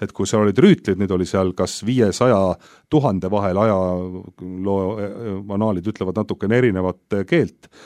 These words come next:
ja pidasid vastu, aga suuresti tänu sellele, et neil olid kõva, kõrval kannupoisid ja abilised, ja, ehk siis see rüütlite ja vabatahtlike koostöö on see, mis annab hea tulemuse ja, ja sealt see siis pärineb aastast tuhat viissada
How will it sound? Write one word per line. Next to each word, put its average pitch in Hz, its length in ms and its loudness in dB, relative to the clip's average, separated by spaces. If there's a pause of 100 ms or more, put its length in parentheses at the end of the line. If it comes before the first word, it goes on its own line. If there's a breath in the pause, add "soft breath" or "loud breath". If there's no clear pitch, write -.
(200 soft breath)
ja 101 140 -4
pidasid 101 340 -4
vastu, 139 380 0
aga 98 160 -4
suuresti 151 400 -2
tänu 131 160 0
sellele, 127 380 0
et - 100 -10
neil 117 140 0
olid 110 180 -6
kõva, 135 300 0
kõrval 135 300 0
kannupoisid 104 600 0
ja 151 80 2
abilised, 90 540 -6 (360 soft breath)
ja, 101 140 -6
ehk 104 300 -6
siis - 180 -10
see 107 140 -2
rüütlite 113 500 -2
ja 104 80 0
vabatahtlike 123 760 -4
koostöö 110 580 0 (360 soft breath)
on 95 140 0
see, 110 160 4
mis 92 220 0
annab 98 260 0
hea 113 160 6
tulemuse 92 600 2
ja, 92 160 0 (100)
ja 92 160 -4
sealt 113 240 0
see 90 140 -8
siis 90 160 -10
pärineb 101 340 2
aastast 95 320 -4
tuhat 92 160 -8
viissada 98 240 -6